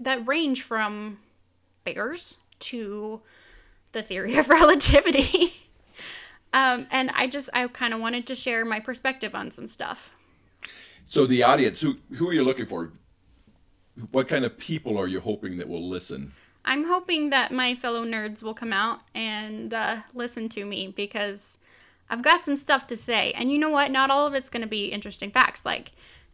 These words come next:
Speaker 1: a-, at one point, we'll talk about how I hate water. <laughs> So if you hate water, <laughs> come and listen, 'cause you have a kindred spirit.
Speaker 2: Okay, so when you're talking about nerds, you're talking about people that like to, love to go to school and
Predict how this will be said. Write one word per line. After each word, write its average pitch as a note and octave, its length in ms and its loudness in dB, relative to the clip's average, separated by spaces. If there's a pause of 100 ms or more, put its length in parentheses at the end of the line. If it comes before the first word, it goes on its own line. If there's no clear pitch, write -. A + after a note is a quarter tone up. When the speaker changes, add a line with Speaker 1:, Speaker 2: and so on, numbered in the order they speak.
(100)
Speaker 1:
a-, A3+ 240 0
at B3+ 140 2
one C4 200 0
point, B3+ 220 -2
we'll A#3+ 140 -4
talk B3 220 2
about A#3+ 300 -2 (320)
how A#3+ 200 0
I B3 160 2
hate B3+ 240 -4
water. D4 420 8
<laughs> - 60 -8 (800)
So D4 260 8
if E4+ 160 4
you F4 140 6
hate G4+ 240 6
water, G4+ 340 12 (720)
<laughs> - 720 -10
come E4+ 180 8
and F4 140 6
listen, B3+ 440 2
'cause G#3 220 -6
you A#3 140 -2
have A#3+ 100 4
a A#3 80 -4
kindred A#3 380 -2
spirit. - 460 -4 (800)
Speaker 2:
Okay, A#2+ 320 6
so A#2+ 140 -10
when C3 120 2
you're C#3 140 2
talking D#3 180 8
about B2+ 200 4
nerds, B2+ 220 4
you're A#2 100 0
talking A#2+ 200 2
about G2+ 120 -2
people G#2 160 0
that - 80 2
like G2 180 -2
to, F#2+ 180 -6
love G2 260 0
to - 60 -14
go G2+ 100 -4
to F2+ 80 -6
school F2+ 360 -4
and D#2+ 220 -10